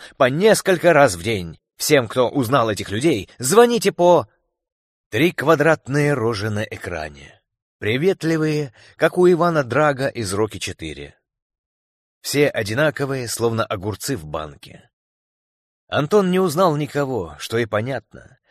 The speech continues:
Он никого и не видел, не успел. Но всё остальное сходится. Эх, жаль, не запомнил номер телефона. Хотя зачем он теперь? Заявление написано, претензий не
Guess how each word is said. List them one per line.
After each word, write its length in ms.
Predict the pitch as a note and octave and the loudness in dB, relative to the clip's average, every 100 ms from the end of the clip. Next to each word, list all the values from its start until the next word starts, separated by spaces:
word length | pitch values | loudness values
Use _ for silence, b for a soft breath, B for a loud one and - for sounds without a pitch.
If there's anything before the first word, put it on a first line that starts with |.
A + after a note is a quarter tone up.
| _ | _
Он 180 | - C#3+ | -6 -4
никого 340 | C#3 C3+ C3 C#3+ | 0 2 4 2
и 100 | A2+ | 0
не 160 | A2+ | -4
видел, 380 | F#2 F2 D#2 C#2 _ | -6 -6 -10 -14 _
не 160 | _ F#2 | _ -10
успел. 580 | G2 - A#2+ A2 - _ _ b b b - | -8 -10 -10 -14 -16 _ _ b b b -6
Но 140 | A2+ | -4
всё 220 | - E3+ | 0 2
остальное 680 | F3+ - F3 C#3 D#3+ D#3+ D#3 | 2 2 2 2 0 -2 -4
сходится. 800 | G#2 - G#2+ G#2 F#2+ - - - _ _ _ b b b | -6 -4 -4 -4 -6 -10 -10 -18 _ _ _ b b b
Эх, 180 | - G2+ | -6 -6
жаль, 420 | F#2+ B2 C#3 G2+ - | -4 -4 -4 -6 -10
не 120 | G2 A#2 | -8 -4
запомнил 480 | B2+ D3 C#3 B2 | -2 -2 -2 -2
номер 240 | A2+ A#2 G#2 | -2 -4 -4
телефона. 720 | G#2+ G#2 - F#2+ D#2+ D#2+ - _ _ | -6 -8 -8 -10 -12 -18 -20 _ _
Хотя 260 | C3 E3 | -6 -4
зачем 360 | A2+ G#2 B2 G2+ | -4 -4 -6 -8
он 80 | D2+ | -14
теперь? 420 | E2+ D2+ - _ _ _ _ _ | -16 -16 -20 _ _ _ _ _
Заявление 600 | D#2+ G2 C#3+ E3+ E3 E2 | -8 -4 -2 -4 -6 -6
написано, 720 | D2+ D#2+ D3+ - A2+ A2+ E2+ _ _ | -10 -10 -10 -8 -8 -10 -12 _ _
претензий 840 | G2 G#2+ - E3+ D#3+ G#2+ C3+ B2 F2+ | -6 -6 -4 -4 -4 -6 -8 -8 -12
не 240 | E2+ B2+ | -10 -10